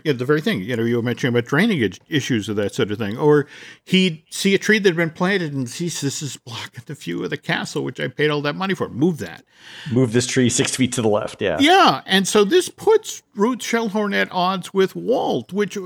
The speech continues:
Speaker 1: Shellhorn, look, she understood she's a professional. In the end, it's the client's wishes that need to be followed.
Speaker 2: Sure.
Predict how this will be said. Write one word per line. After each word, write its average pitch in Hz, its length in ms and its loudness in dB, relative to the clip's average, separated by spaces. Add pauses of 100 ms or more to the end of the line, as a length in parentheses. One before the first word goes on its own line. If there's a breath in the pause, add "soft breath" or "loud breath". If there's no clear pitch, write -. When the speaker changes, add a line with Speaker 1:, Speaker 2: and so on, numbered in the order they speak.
(140)
Speaker 1:
Shellhorn, 220 880 -2
look, 156 280 -6
she 165 260 -4
understood 175 420 -4
she's 127 160 -4
a 131 60 -10
professional. 110 480 -6 (340 loud breath)
In 160 100 4
the 160 140 4
end, 139 120 -2
it's - 100 -12
the - 80 -4
client's 160 520 -6
wishes 107 360 -6
that 120 160 -8
need 92 240 -12
to 101 80 -12
be 101 100 -8
followed. - 400 -16 (400 loud breath)
Speaker 2:
Sure. - 220 0